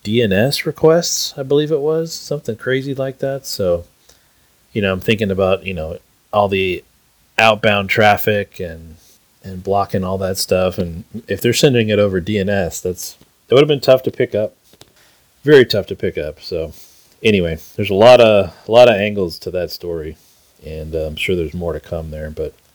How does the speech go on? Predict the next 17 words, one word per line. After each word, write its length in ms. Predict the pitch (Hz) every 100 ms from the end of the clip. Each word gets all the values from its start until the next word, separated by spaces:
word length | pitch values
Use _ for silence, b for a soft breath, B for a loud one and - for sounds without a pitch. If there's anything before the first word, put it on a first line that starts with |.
| _ _ _ _ _ _ -
two 120 | -
different 300 | 110 104 101
forms 300 | - 101 92
of 40 | 92
malware 720 | 101 104 104 101 101 98 92 _ _ -
embedded 340 | 95 95 95
into 220 | 95 92
that 240 | 90 85 -
code, 520 | 107 98 98 98 90 B B B B B B B -
and 120 | 87 85
they're 180 | 80 76 _ _ _ _ _ _
exfilling 540 | 98 95 - 107 98 92
data 240 | 95 95
over 320 | 95 92 87
D 220 | 80 104
N 80 | 95
S. 540 | 113 139 135 - -